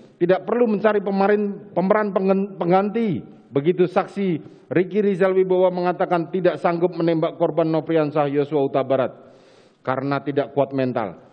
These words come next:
Akan tetapi faktanya justru memanggil saksi Richard untuk mewujudkan kehendaknya membunuh korban Yosua Huta Barat.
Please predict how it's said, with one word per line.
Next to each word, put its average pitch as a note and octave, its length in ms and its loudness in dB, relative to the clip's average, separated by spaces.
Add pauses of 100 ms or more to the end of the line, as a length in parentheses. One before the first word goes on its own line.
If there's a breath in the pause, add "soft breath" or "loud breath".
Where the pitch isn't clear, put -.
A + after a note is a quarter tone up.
(200 soft breath)
Akan C#3 320 -4
tetapi E3+ 320 -2
faktanya F#3+ 480 0
justru F#3 320 0
memanggil F#3 560 0
saksi G3 300 -2 (100)
Richard - 880 -6
untuk F#3 240 0
mewujudkan F#3 640 0
kehendaknya F3 720 0 (320 loud breath)
membunuh D3 560 0
korban C#3+ 480 -2
Yosua C3 400 -2
Huta A#2+ 160 -6
Barat. A2 320 -2